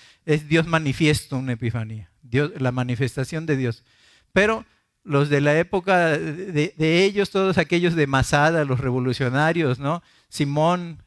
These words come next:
el, el, el, el, el cananeo, y todos ellos gustaban de llamarle Antíoco Epímanes, que quiere decir por encima de la cordura, o Antíoco el loco,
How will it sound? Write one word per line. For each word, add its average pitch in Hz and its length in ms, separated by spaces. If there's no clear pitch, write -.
el, 123 260
el, 120 540
el, 120 300
el, 117 540
el 120 200
cananeo, 135 760
y 165 60
todos 170 320
ellos 180 220
gustaban 160 440
de 170 80
llamarle 156 560
Antíoco 147 600
Epímanes, 147 840
que 123 140
quiere 135 240
decir 147 500
por 131 160
encima 147 440
de 135 120
la 120 140
cordura, 165 580
o 180 240
Antíoco 151 500
el 151 80
loco, 135 400